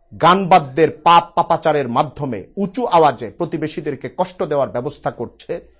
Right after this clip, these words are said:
এবং এখনো মেতে আছে, কানে এটা নিতে চায় না, তাদেরকেও এ থেকে রক্ষা পাওয়ার,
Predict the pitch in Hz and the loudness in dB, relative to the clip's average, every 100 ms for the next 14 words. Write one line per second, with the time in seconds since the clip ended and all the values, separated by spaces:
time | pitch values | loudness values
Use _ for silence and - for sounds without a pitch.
0 | _ _ - 131 143 185 208 247 233 196 | _ _ -10 -10 -4 -4 -2 -2 0 -2
1 | - 147 - 127 - 170 175 156 - 127 | -2 -2 -2 -10 -6 -4 -2 -4 -8 -8
2 | 127 151 180 226 147 117 104 - _ _ | -6 -4 -2 0 0 0 -8 -16 _ _
3 | _ _ 165 160 160 143 120 - 139 147 | _ _ 2 2 -2 -4 -6 -6 -8 -8
4 | - 110 - _ _ - 143 - - - | -10 -10 -12 _ _ -2 -2 -2 -6 -2
5 | 117 110 | -2 -4